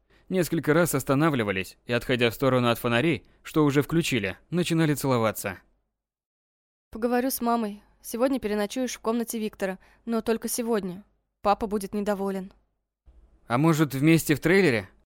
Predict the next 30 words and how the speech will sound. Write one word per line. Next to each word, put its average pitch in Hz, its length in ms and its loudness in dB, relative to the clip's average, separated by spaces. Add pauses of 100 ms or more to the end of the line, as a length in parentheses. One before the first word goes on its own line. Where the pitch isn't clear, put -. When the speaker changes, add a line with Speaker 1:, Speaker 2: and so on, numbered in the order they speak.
(720)
Speaker 2:
«Нет, 220 540 -6 (400)
ты 262 100 -4
не 247 160 -2
мой 233 220 2
муж. 220 380 -4 (380)
Не 254 120 -8
настаивай, 226 580 -2
у 208 40 -4
нас 220 180 0
будет 220 280 -4
время». 196 380 -4 (1000)
«Не 233 140 -4
понимаю 226 460 0
тебя. 202 400 -6 (400)
Взял 226 340 0
и 285 60 -2
приехал, 214 560 -4 (120)
даже 247 220 0
не 277 100 -2
позвонил. 285 540 -2 (500)
А 220 80 -4
мы 233 120 -2
ведь 247 140 -6
хотели 254 300 -4
уехать. 214 600 -8 (460)
Сумасшедший. 208 840 -8 (880)
Как 269 160 -4
там 220 160 0
в 208 60 -8
городе?» 220 420 -2